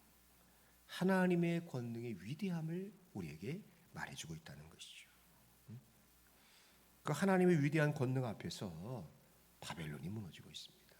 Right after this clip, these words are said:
세상이 무너질 것이라는 거예요. 그 무너진 바벨론의 참상은 너무나도 참혹했습니다.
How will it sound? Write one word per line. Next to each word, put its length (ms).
세상이 400
무너질 420
것이라는 400
거예요. 260
그 80
무너진 520
바벨론의 520
참상은 840
너무나도 580
참혹했습니다. 1040